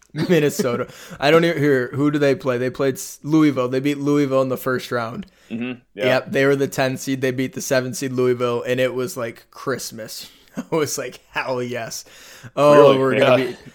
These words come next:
Speaker 1: they were gonna beat Minnesota by frickin' twenty, and they did.
Speaker 2: Yeah. Yep.
Speaker 1: Beat 'em by twenty. Um, here, let me scroll back to this actual game since we've been bebopping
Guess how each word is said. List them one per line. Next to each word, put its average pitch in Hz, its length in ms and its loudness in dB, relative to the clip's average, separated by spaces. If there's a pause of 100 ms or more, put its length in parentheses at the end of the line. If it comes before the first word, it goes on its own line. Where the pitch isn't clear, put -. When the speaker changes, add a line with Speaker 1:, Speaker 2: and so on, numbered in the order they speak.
Speaker 1:
they 156 100 0
were 160 100 4
gonna 151 160 2
beat 139 200 0
Minnesota 131 460 -2
by 117 160 -2
frickin' 135 420 -4
twenty, 123 420 -6
and 170 140 -2
they 208 80 0
did. 208 300 -4 (540)
Speaker 2:
Yeah. 262 100 0
Yep. - 460 -10
Speaker 1:
Beat 139 60 -2
'em 139 80 -4
by 131 120 0
twenty. 113 400 -8 (440)
Um, 147 440 2
here, 135 160 -4
let 131 100 -2
me 123 220 -8
scroll 127 400 -4
back 120 280 -4
to 117 140 -8
this 120 320 -6
actual 117 400 -8
game 113 300 -8
since 110 240 -16
we've 117 180 -16
been 117 180 -8
bebopping 117 680 -10